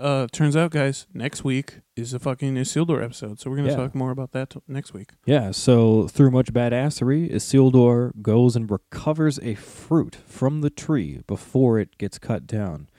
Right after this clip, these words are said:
Speaker 2: And, uh, yeah, so next week's episode, we'll be talking more about that when we
Speaker 1: Yeah, yeah,
Speaker 2: cover
Speaker 1: yeah.
Speaker 2: Isildur himself, the next High King.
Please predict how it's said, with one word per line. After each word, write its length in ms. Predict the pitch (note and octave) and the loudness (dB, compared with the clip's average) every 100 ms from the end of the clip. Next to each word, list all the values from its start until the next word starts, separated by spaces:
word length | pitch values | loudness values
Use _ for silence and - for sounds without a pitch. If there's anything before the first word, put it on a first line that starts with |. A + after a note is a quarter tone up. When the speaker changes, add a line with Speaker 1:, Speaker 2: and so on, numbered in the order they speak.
| - | -12
Speaker 2:
And, 440 | A2 G#2 G2+ G2 | -4 -2 -4 -2
uh, 360 | G2 F#2 E2+ E2 | -2 0 -2 -2
yeah, 260 | G#2 A#2 E2+ | -2 -2 -2
so 240 | - G#2+ | -2 -2
next 320 | G2 A#2+ - - | 0 -4 -2 -2
week's 220 | G#2+ - | 0 -2
episode, 420 | G#2 G#2+ A2 G2 | -4 -2 -2 -2
we'll 100 | G2+ | -2
be 120 | F#2+ | -4
talking 340 | - A2 - G#2 | -4 -6 -6 -6
more 180 | G#2 | -4
about 240 | A#2 C3 - | -2 -4 -4
that 200 | D#3+ G#2 | -4 -4
when 160 | A#2+ C#3+ | -6 -4
we 260 | D3+ D3+ - | -4 -6 -8
Speaker 1:
Yeah, 120 | D3 D#3 | -8 -6
yeah, 200 | G3+ B3+ | -4 -4
Speaker 2:
cover 280 | G#3 G2+ - | -4 -2 -2
Speaker 1:
yeah. 60 | |
Speaker 2:
Isildur 640 | C#3+ - - B2 G2 F2+ | -2 -2 -2 -2 0 -4
himself, 720 | A2+ A#2+ - D3+ E2 - - _ _ _ | -4 -8 -8 -6 -6 -8 -18 _ _ _
the 100 | E3+ | -2
next 300 | E3 - - | -2 -6 -10
High 200 | G2 F2 | -10 -10
King. 320 | - D#2 | -10 -12